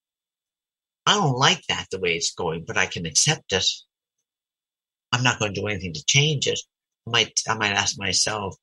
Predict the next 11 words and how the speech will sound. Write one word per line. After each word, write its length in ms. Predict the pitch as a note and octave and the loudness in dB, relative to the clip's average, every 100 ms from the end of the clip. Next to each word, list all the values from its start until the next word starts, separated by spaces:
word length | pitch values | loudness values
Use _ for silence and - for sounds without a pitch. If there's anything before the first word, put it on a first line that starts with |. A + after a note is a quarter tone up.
| _ _ _ _ - | _ _ _ _ -2
"Why 160 | B2 | 2
am 80 | D3 | 4
I 100 | C3+ | 2
feeling 380 | C3+ D#3+ E3 - | 2 2 2 2
it? 160 | G#2 | 0
Are 160 | - G2 | 2 0
they 140 | F#2 F2 | 2 2
a 60 | |
threat 400 | - - C#3+ - | 0 0 0 0
to 140 | - F#3 | -2 0
me? 360 | A3+ A#3+ A#3+ | -2 -2 -4